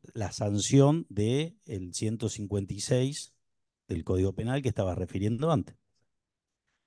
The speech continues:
Ahora, yendo a lo que es la sanción contravencional, eh, uno siempre piensa, Maxi lo, lo comentaba, en, en el, el, el valor pecuniario, es decir, es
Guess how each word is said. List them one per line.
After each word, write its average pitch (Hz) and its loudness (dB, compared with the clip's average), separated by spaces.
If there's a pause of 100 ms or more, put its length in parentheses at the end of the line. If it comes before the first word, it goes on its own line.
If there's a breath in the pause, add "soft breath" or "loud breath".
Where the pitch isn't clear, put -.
(300)
Ahora, 107 6 (480)
yendo 185 10
a 117 -2
lo 104 0
que 143 0
es 139 0
la 123 0
sanción 123 -2
contravencional, 107 4 (1080)
eh, 87 0 (880)
uno 175 10
siempre 160 6
piensa, 151 6
Maxi 139 2
lo, 117 -2
lo 110 -6
comentaba, 120 6
en, 113 4
en 107 -8 (120)
el, 101 -6
el, - -12 (500)
el 110 -4
valor 127 4
pecuniario, 110 2
es 95 -2
decir, 107 -8
es 110 -4